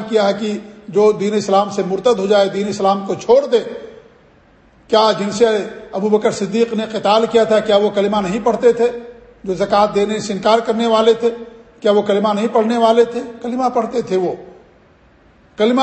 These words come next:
پڑھتے تھے وہ، اللہ پر ان کا ایمان بھی تھا، نبی پر بھی ان کا ایمان تھا۔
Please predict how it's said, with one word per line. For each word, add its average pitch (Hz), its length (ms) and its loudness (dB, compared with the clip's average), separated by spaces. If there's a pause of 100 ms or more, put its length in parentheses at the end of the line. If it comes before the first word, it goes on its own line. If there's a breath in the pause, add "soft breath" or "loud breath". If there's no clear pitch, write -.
پڑھتے 233 280 2
تھے 190 140 -2
وہ، 180 140 0 (680)
اللہ 214 360 2
پر 208 100 -2
ان 202 160 -6
کا 214 80 2
ایمان 214 360 2
بھی 208 180 0
تھا، 175 180 0 (460)
نبی 196 240 -2
پر 240 160 4
بھی 233 80 2
ان 233 140 0
کا 233 100 2
ایمان 208 400 0
تھا۔ 165 180 -4